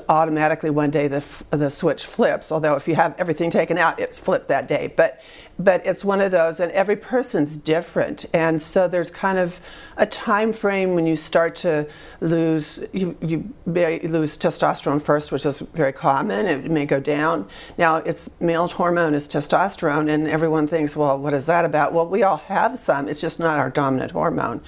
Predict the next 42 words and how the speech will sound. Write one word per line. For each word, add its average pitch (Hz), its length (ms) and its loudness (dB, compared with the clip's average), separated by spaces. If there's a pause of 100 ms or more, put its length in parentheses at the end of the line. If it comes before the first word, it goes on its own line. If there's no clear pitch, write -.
(300)
and 170 160 2
it 165 140 -2
plays 156 320 0
a 156 60 -2
role, 143 220 0
just 160 240 -6
like 180 180 0
estrogen 151 600 0
and 151 140 -2
progesterone. 151 640 -2
Estrogen 147 480 -2
is 135 140 -4
the 143 100 -6
female 160 400 0
hormone, 151 420 0 (400)
and 185 160 0
progesterone 170 560 0
is 147 140 -2
the 151 120 0
ovulation 147 640 0
hormone. 127 380 -2 (920)
So 202 200 2
when 196 180 0
people 220 300 2
are 180 100 2
having, 165 520 0 (380)
uh, 165 200 2
to - 180 -4
create 180 360 2
a 147 60 0
period, 160 680 0
normally 180 600 2
you 156 60 2
start 160 340 0
from 165 220 -2
day 160 160 2
number 151 260 2
one 151 140 2
of 147 120 -2
your 147 100 -2
period 151 520 0
by 139 240 0